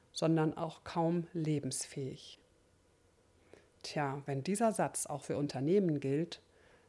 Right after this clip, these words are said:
dann hängt das Überleben der Unternehmen auch davon ab, inwieweit in ihrem Handeln eine Werte- und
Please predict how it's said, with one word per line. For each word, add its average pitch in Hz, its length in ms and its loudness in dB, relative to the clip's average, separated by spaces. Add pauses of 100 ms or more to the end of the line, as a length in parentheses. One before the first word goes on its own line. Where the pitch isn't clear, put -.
dann 151 140 2
hängt 185 260 4
das 170 160 0
Überleben 190 560 2
der 185 140 6
Unternehmen 170 720 4
auch 165 220 -2
davon 160 340 -4
ab, - 300 -6 (260)
inwieweit 165 880 4
in 165 100 2
ihrem 151 440 0
Handeln 175 600 4
eine 156 340 0
Werte- 165 640 0
und 170 240 -2